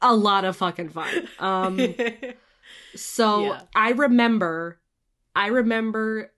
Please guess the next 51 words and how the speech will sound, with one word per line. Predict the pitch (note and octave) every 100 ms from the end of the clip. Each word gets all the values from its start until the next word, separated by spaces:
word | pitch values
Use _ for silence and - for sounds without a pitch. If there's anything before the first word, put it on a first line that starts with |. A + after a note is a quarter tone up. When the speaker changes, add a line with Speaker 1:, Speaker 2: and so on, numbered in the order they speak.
| -
Speaker 1:
I, | G#3+
I | G#3
don't | C4+
really | B3+
remember | C4+ C4 A3
watching | F3+ D#3 E3+ G#3 - C#4 B3+
the | G#3
movie. | F#3 F3 F#3 A#3
I | A3 G3+
do | A#3
remember | C4 C#4+ C#4
just | A3+ A3
not | G#3 G3
really | G3+ F3+
caring | - F3 D#3
for | - - A2
it. |
Like, | - F3+
after | G#3+ B3
I | A#3+
watched | G#3 G#3 -
it, |
I | G3+
was | F#3
like, | F3+ -
"Okay." | A#3+ A#3+ E3+ C#3+ -
I | G#3+
think | A3 D#4 -
Giselle | C#4+ F3+ F3+ F#3+
was | F#3+ F3
a |
little | E3+ F3 E3+
annoying | D3 D3 D#3+ G3+
to | -
me. | C4 C#4 C#4+ D4 _ _ -
Like, | G3+ E3+
the | G#3+
way, | F3+ G3 G#3 A#3 A#3 _
like, | A3+
I | A3
love | G#3 G3
Amy | F#3+ G3+ G3+
Adams. | F#3 G3 G3+ G3
I | F3+
can | F#3
definitely | F#3+ G3+ A3+
appreciate | - F#3 - G3
the | F#3+
movie | F3 F3+ F3
now, | D#3+ D#3+ F3+ F#3+
but | F3+ D#3+